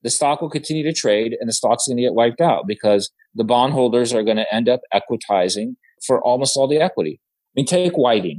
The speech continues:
Whiting filed in April. They, th-, there's two point two billion dollars of debt that was exchanged for ninety-seven percent of the equity.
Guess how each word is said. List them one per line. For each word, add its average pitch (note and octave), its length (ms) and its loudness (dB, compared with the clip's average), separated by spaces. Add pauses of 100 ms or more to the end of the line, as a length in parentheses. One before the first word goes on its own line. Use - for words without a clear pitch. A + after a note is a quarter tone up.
(140)
Whiting E3 360 2
filed B2 340 2
in G#2 60 0
April. F2 440 -4 (360)
They, C3+ 260 0
th-, C#3+ 220 -8
there's C#3+ 220 0
two G#3 180 -2
point E3 280 -2
two D#3+ 120 2
billion B2+ 360 2
dollars A2+ 400 2
of F#2+ 120 -6
debt A2+ 240 0
that F#2+ 140 -2
was G2+ 140 -2
exchanged A2+ 480 0
for A#2+ 120 -2
ninety-seven F#3 680 2
percent F3 280 -2
of E3+ 80 2
the E3 100 2
equity. F2 460 -2